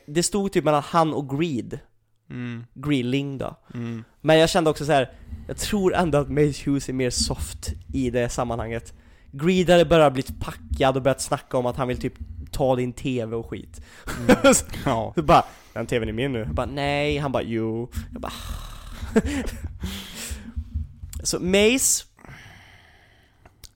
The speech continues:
Speaker 1: Eh, och sen hade jag nog velat ha, jag måste ha någon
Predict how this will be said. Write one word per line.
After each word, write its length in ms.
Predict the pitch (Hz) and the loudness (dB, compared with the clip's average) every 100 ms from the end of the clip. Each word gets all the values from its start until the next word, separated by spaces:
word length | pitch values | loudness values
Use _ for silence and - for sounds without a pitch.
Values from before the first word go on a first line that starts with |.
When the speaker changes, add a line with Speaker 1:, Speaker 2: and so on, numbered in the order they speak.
| - | 2
Speaker 1:
Eh, 420 | 143 139 139 135 | 4 6 6 4
och 180 | 127 - | 2 -4
sen 680 | - - - 190 190 202 208 | -4 -2 4 6 6 4 -2
hade 420 | - 208 180 143 | -2 0 2 4
jag 180 | 151 160 | 4 4
nog 420 | 160 151 135 123 | 2 2 2 2
velat 200 | 139 151 | 4 4
ha, 220 | - 143 | 6 6
jag 100 | 151 | 6
måste 220 | 208 - | 4 2
ha 100 | 208 | 0
någon 400 | 202 208 220 214 | 0 2 4 4